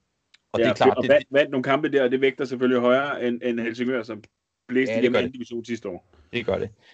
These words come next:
Speaker 1: Og, og ned-, og nedrykkerne for de to rækker, jamen, der er det jo ikke så overraskende, nogle af de, øh, de, allerede de små hold, vi har været omkring i Vestrækken, der mener den helt klart, at, øh, Holstebro rykker direkte ned igen, og i Østrækken, der mener den, at det, øh, at det helt klart er F A to tusind,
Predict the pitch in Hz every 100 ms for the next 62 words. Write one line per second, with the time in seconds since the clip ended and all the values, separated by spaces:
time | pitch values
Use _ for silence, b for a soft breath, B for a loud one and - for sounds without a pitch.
0 | b 135 - 135 160 196 - 147 190 196
1 | 143 131 113 160 110 113 139 85 110 110
2 | 107 135 139 113 123 135 117 107 110 120
3 | 107 113 110 120 110 104 101 98 95 104
4 | 101 104 98 123 110 120 110 110 120 113
5 | 110 113 107 110 117 - 117 110 107 107
6 | 110 107 107 117 - 107 90 104 98 104
7 | 98 104 107 _ _ - 113 113 101 143
8 | - _ _ 123 113 113 131 113 110 123
9 | 110 113 110 123 _ _ _ - 110 107
10 | 92 98 117 - 113 101 104 104 107 107
11 | 107 107 95 95 98 95 92 90 - 101
12 | 98 95 95 95 60 - 87 - 92 104
13 | 95 -